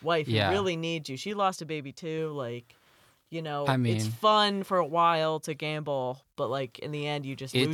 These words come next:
Speaker 2: It's
Speaker 1: yourself."
Speaker 2: Yeah,
Speaker 1: And
Speaker 2: it
Speaker 1: I think him, like, kind of having that moment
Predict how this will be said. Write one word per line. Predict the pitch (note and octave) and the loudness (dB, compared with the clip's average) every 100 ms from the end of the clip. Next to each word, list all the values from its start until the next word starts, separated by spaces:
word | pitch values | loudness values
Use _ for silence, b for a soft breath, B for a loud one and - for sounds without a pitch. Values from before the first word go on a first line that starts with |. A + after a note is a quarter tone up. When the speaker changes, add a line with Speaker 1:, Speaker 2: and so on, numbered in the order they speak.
| D3+ | 4
Speaker 2:
It's | |
Speaker 1:
yourself." | C#3+ - C3+ C3 B2+ - - _ _ | 2 0 0 0 -2 -8 -20 _ _
Speaker 2:
Yeah, | A2+ G2 | 2 4
Speaker 1:
And | C3+ | 6
Speaker 2:
it | C#3+ - | 4 4
Speaker 1:
I | D3 | -2
think | D3+ G3+ G3 - | 0 -2 -4 -4
him, | - E3 E3 | -2 -2 -2
like, | C3 | -4
kind | - D3 | -6 -8
of | C#3 | -6
having | D3+ D3 | -6 -4
that | C3+ F#2 | -6 -8
moment | C3 D3 D3+ - | -8 -10 -10 -14